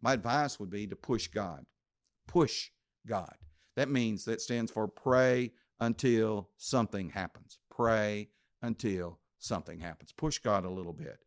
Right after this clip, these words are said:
A-, as it's important for us to recognize that God does answer prayer.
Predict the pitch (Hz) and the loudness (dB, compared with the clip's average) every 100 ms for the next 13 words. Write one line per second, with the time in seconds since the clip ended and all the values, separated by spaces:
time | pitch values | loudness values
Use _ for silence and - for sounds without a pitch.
0 | _ _ _ _ - 117 - - 123 117 | _ _ _ _ -6 -4 -4 -4 -4 -4
1 | 104 113 - - 208 175 98 - 110 101 | -4 -4 0 0 2 0 -2 -8 -8 -8
2 | - 101 98 95 90 90 90 - 104 117 | -8 -6 -8 -8 -12 -12 -14 -8 -2 0
3 | 104 113 107 104 98 - 101 | 0 -2 -2 -4 -6 -4 -4